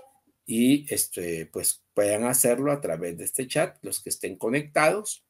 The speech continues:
y así pues poder compartir,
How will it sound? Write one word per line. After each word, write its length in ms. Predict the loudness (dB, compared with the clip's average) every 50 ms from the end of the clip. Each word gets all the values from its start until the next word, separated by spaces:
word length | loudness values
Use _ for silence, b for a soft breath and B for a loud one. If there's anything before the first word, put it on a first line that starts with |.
| _ _ _ _ _ _ _ _ 0
y 120 | 4 4
así 240 | 6 6 4 0 -2
pues 260 | -2 0 0 0 -2
poder 600 | -4 -6 -6 -2 2 4 6 6 6 4 2 -10 _ _ _ _ _ _ _ _ _ _ _ _ _ _ _ _ _ _ _ _ _ _ _ _ _ _ _ _ _ _ _ _ _ _ _ -10 2
compartir, 880 | 8 8 8 8 8 4 4 2 2 2 0 0 0 0 0 -2 -6